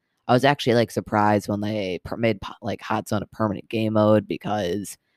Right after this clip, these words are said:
uh, I didn't really know too many people who actually enjoyed it, but I guess enough of you guys play it for them to keep it in the game. Uh, I mean, I don't really have any strong preferences about it, but I don't even really play it unless I have to do, like, a quest or something.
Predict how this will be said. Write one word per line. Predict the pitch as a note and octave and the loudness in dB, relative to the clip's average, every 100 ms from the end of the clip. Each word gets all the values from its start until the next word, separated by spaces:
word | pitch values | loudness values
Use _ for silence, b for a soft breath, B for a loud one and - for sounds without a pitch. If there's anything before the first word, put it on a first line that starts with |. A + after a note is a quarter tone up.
| _ _ | _ _
uh, | A2+ A2 | 2 2
I | - | 4
didn't | D3 E3 | 2 4
really | D#3+ | 4
know | D3+ | 2
too | - | 0
many | D3 C3+ | -2 0
people | C#3+ C3+ B2+ | 0 2 4
who | B2+ | 2
actually | A#2 B2 | 0 -2
enjoyed | G#2+ G#2+ G#2+ A2 | 0 2 4 4
it, | A2 G#2 - | 4 2 0
but | G#2+ G2+ G2 - _ _ _ - | -2 0 -2 -4 _ _ _ 2
I | B2 | 4
guess | B2+ B2 | 2 2
enough | B2 | 0
of | A#2+ | 4
you | A#2 | 4
guys | A2+ G#2 | 4 2
play | A#2 A2 | 2 2
it | G2+ | 2
for | |
them | G2+ | -4
to | G#2 | -4
keep | - G#2+ | -4 -4
it | G#2+ | -4
in | F2 | -8
the | F#2+ | -6
game. | A2 A2 A2 A2 G#2+ G#2 _ _ _ _ _ | -4 -2 -2 -2 -4 -8 _ _ _ _ _
Uh, | A2 G#2 G#2 G#2 G#2 F#2+ | 0 2 4 4 4 2
I | A2 | 0
mean, | A2 A2 G#2+ G#2 G#2+ | 0 2 0 -2 -4
I | - | 0
don't | C#3 | 2
really | C#3 | 4
have | C3 | 4
any | B2 | 2
strong | - A#2 | 2 0
preferences | A#2 G#2 G#2 A2 - G#2 | 0 0 2 0 -2 0
about | G#2 G#2+ G#2 | 2 4 4
it, | G#2 G#2 - | 4 2 2
but | A2 | 2
I | A#2 | 4
don't | A2 | 2
even | G#2 | 0
really | G#2 G2+ | -2 -2
play | - A2 | 0 0
it | G#2 | 2
unless | G#2 G#2+ - | 0 -4 -6
I | |
have | - | -6
to | - | -6
do, | G2 | -8
like, | - | -8
a | - | -18
quest | - A2 G#2+ - | -2 -2 -2 -8
or | |
something. | - G#2 G#2 G#2 G#2 G2+ | -8 -8 -6 -6 -4 -6